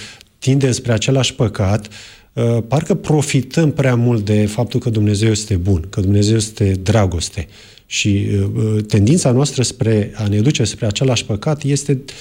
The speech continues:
pentru că avem o înțelegere, uh, aparte și diferită de ce,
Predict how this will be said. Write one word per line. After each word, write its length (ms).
pentru 240
că 140
avem 240
o 80
înțelegere, 680
uh, 160
aparte 840
și 220
diferită 540
de 140
ce, 360